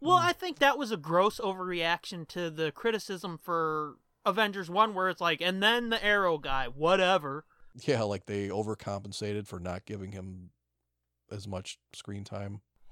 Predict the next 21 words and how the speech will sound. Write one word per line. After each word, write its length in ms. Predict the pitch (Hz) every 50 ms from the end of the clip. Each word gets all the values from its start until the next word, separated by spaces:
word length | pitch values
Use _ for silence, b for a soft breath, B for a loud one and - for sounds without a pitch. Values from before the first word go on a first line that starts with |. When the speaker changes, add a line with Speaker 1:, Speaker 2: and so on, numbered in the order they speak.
| - -
Speaker 1:
Yeah, 280 | 320 320 370 359 302
but, 160 | 220 233 302 -
I 100 | 330 359
mean, 200 | 370 359 320 254
even 320 | - 330 403 403 440 415
the 80 | 359 240
Hawkeye 420 | - 247 294 381 - 403 339 269
stuff, 320 | 220 - - 254 240 - -
to 100 | - 240
me, 320 | 208 220 294 381 392 339 -
I 100 | 202 285
thought 300 | 320 - - 381 302 -
that 160 | - 247 - -
was 140 | 233 190
great 280 | 160 190 208 262 320 -
because 280 | 285 240 - 269 233 -
I 140 | - 320 427 403
love 260 | 349 359 349 339 320
Linda 260 | 262 277 302 302 302
Cardellini, 720 | - - - 285 277 254 254 269 320 370 392 294 190 147 131
man. 300 | 131 131 135 175 233